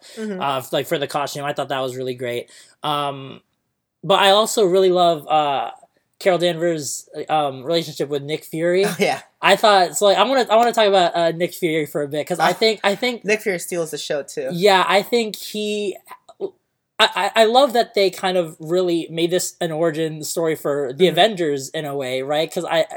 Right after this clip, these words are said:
Speaker 2: 'cause I didn't realize that that was gonna happen, you know? Like, that they were gonna set up kind of a lot of the,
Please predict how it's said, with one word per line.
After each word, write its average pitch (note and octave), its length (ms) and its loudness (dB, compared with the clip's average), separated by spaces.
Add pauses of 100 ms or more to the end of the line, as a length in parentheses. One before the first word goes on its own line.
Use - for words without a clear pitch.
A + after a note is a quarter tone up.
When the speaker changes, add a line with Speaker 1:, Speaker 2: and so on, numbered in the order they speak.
(100)
Speaker 2:
'cause F#3+ 160 0 (260)
I F#3 80 2
didn't G3+ 240 0
realize F#3+ 380 2
that E3+ 100 -4
that D#3 220 0
was D3 160 -6
gonna C#3 480 -8 (260)
happen, C#3 480 -2
you D#3 140 -8
know? D#3 220 -2
Like, D3 360 -6
that D#3 220 -6
they F3 100 2
were F3+ 80 2
gonna E3+ 180 -2
set D#3+ 300 0
up E3 220 0
kind E3 160 -6
of C#3+ 80 -4
a D3+ 80 -2
lot D3+ 240 -2
of C#3+ 200 -6
the, C#3 320 -4